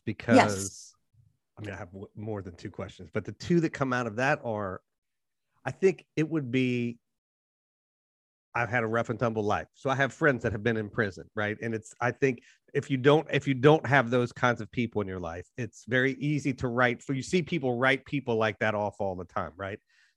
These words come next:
Speaker 1: The thing that you've done makes you irredeemable, makes you unlovable, whatever we're gonna just put you there. Did you struggle?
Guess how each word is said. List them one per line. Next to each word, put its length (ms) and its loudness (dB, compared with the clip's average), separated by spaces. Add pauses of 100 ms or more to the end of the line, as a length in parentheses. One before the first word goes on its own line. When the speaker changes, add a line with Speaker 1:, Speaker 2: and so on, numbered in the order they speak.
Speaker 1:
The 80 -8
thing 220 0
that 180 -4
you've 160 -6
done 320 0
makes 260 -4
you 100 -8
irredeemable, 680 -6
makes 280 -10
you 260 -8
unlovable, 580 -4
whatever 460 -6 (180)
we're 100 -10
gonna 200 -10
just 200 -16
put 220 -8
you 80 -12
there. 180 -12 (880)
Did 200 2
you 160 2
struggle? 640 4